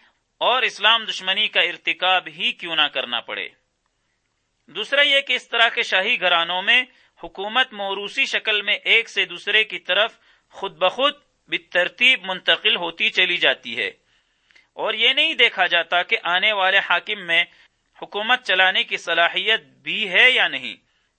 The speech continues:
کئی بار ایسا ہوا ہے کہ استعماری قوتیں شاہی خاندانوں میں سب سے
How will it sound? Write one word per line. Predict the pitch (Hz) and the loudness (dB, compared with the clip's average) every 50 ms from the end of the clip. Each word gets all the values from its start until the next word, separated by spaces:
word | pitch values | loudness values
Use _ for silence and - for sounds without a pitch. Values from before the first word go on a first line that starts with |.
| _ _ _ _ _ _ | _ _ _ _ _ _
کئی | - 226 277 294 | 0 0 0 0
بار | 240 226 214 214 | 2 2 2 2
ایسا | 196 185 180 - 220 220 214 | 2 0 -2 -2 -2 -4 -4
ہوا | 190 165 156 156 147 147 | -4 -4 -2 0 0 2
ہے | 156 180 214 247 269 - _ _ _ _ - | 2 2 2 2 0 -4 _ _ _ _ -6
کہ | 165 | -6
استعماری | 180 - - - 185 185 185 180 190 190 190 233 262 - | -6 -6 -4 -2 0 0 0 2 2 0 0 0 -2 -4
قوتیں | - 190 175 170 156 151 - 175 190 214 220 214 _ _ _ _ _ | -6 -6 -6 -4 -4 -2 0 2 2 2 2 0 _ _ _ _ _
شاہی | - - 160 170 196 233 262 269 | -6 -2 0 0 2 2 0 -2
خاندانوں | 254 202 196 190 180 175 175 170 175 196 202 | -2 -2 -4 -4 0 0 0 2 2 0 -2
میں | 196 180 165 156 | 0 -2 -2 -4
سب | - - 208 233 - | -4 -4 -4 -4 -4
سے | - - - - - 214 | -6 -12 -16 -4 0 2